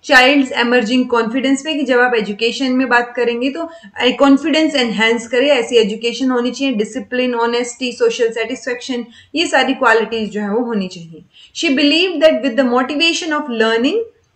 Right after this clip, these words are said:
to read with logic, education is important and helpful for person's development। So, अगर आप believe,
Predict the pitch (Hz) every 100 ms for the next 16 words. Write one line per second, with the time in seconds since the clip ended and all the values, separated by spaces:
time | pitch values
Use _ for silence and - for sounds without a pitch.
0 | _ - 277 220 277 320 294 240 220 208
1 | 214 294 453 - - _ 220 214 247 262
2 | 262 240 214 190 175 180 180 190 185 -
3 | _ _ - 233 214 214 214 226 226 254
4 | 262 214 202 214 247 214 233 277 285 233
5 | 175 170 - _ - 320 370 294 294 294
6 | 285 220 240 247 302 285